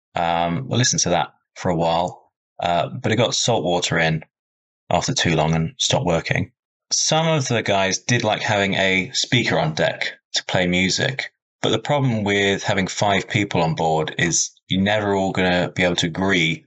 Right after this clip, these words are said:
on the type of music that everyone likes. Also, whenever you're rowing, someone else is sleeping. Um, so playing loud music doesn't fit too well with that either. So I don't think music played a huge role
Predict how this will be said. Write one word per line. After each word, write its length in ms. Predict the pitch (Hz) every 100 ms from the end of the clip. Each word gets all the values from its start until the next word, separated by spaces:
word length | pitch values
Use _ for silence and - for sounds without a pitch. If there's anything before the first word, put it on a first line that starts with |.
| _ -
on 480 | 82 85 165 82 - - - _ _
the 60 | -
type 200 | 98 -
of 60 |
music 520 | 95 104 131 - - -
that 120 | - 101
everyone 260 | 104 104
likes. 480 | 110 123 131 - - _ _ _ _ -
Also, 560 | 131 131 90 82 - - _ _ _ _ -
whenever 340 | 110 123 113
you're 180 | 101 95
rowing, 460 | 104 90 76 98 - _ _ _ -
someone 320 | - 107 101
else 200 | 98 92
is 80 | -
sleeping. 520 | - 117 - - - - _ _ _ 92
Um, 380 | 90 87 90
so 160 | 87 92
playing 280 | - 101 92
loud 220 | 90 87
music 340 | 90 87 87
doesn't 460 | - 90 87 82 -
fit 260 | - - -
too 160 | 95
well 160 | 90 87
with 120 | 85
that 180 | 98 -
either. 420 | 101 92 80 - _ _ _ _ -
So 180 | -
I 220 | 143 165 277
don't 180 | 202
think 180 | 139 143
music 380 | 123 123 107 98
played 240 | - 98
a 40 | 92
huge 580 | - - 107 98 90 90
role 600 | 95 92 90 82 -